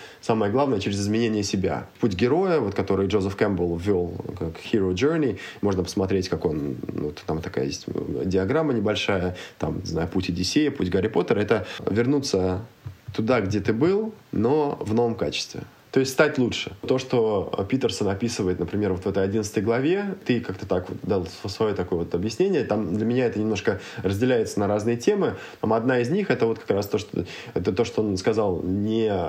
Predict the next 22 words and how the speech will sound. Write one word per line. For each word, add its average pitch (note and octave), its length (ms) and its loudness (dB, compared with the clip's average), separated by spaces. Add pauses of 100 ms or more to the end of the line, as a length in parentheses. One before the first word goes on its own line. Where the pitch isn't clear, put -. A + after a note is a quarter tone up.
(120)
запрещайте G#2 560 0
детям, F#2+ 640 0
там, C2+ 180 -2 (240)
заниматься A2 420 0
чем-то A2 220 2
опасным, B2 400 2
если G2 160 -4
что-то - 220 -2
им G#2+ 80 0
интересно, A2+ 420 0
там, E2+ 140 -2
кататься G2+ 380 0
на G2+ 40 0
скейтборде, C#3 480 0
потому G#2+ 240 0
что, F#2+ 140 -4
ну, A2 100 2
как G2+ 160 0
бы G#2+ 60 2
он A2 100 0
может, A2+ 240 0 (140)
человек, G#2+ 240 -2